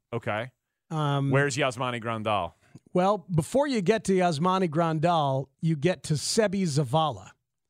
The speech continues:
Speaker 2: Sebi Zavala is number nineteen on this list.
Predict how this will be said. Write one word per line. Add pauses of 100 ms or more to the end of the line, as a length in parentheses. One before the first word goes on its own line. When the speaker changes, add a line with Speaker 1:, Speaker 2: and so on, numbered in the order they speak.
(600)
Speaker 2:
Sebi
Zavala
is (120)
number
nineteen
on
this
list.